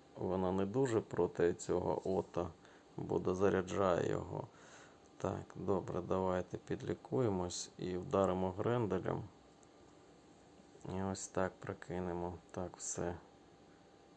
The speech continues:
Пішло травління, тепер, можливо, ще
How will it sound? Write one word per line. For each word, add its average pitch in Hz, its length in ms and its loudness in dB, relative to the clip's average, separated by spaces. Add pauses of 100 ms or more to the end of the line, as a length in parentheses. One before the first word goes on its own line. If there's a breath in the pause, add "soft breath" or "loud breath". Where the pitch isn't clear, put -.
(760)
Пішло - 360 -4
травління, 101 680 2
тепер, - 480 0
можливо, 95 540 0
ще 92 400 -2